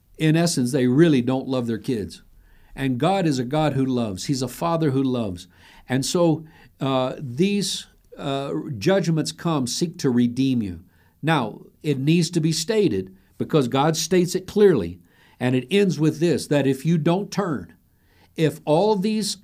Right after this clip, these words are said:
efforts and all these allowances for judgments to come into our lives because we are not walking correctly in relationship and we are misrepresenting God to the world, he says, "I will unleash a judgment that in the end will be destruction."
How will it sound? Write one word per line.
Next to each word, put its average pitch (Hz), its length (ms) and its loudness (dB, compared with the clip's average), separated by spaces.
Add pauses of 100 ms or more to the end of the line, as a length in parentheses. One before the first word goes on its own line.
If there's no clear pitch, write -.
efforts 170 600 -4
and 135 140 -2
all 180 200 0
these 190 200 -2
allowances 170 760 0
for 120 140 -4
judgments 117 600 -4
to 117 100 -8
come 156 240 -4
into 151 220 -4
our 135 120 -2
lives 131 440 -4 (260)
because 156 460 0
we 143 180 2
are 117 100 2
not 127 360 -2
walking 160 460 -2
correctly 139 520 -2
in 113 100 -2
relationship 165 840 -2 (240)
and 127 260 -2
we 143 220 2
are 113 180 -4
misrepresenting 160 1120 -2
God 143 320 -4
to 143 100 -2
the 120 100 0
world, 165 440 0 (220)
he 139 160 -2
says, 143 400 0 (120)
"I 165 200 2
will 143 320 2
unleash 151 460 2
a 123 80 2
judgment 117 680 -2
that 123 200 -2
in 120 380 -2
the 123 200 0
end 147 220 0
will 110 140 -2
be 120 200 2
destruction." 110 720 -6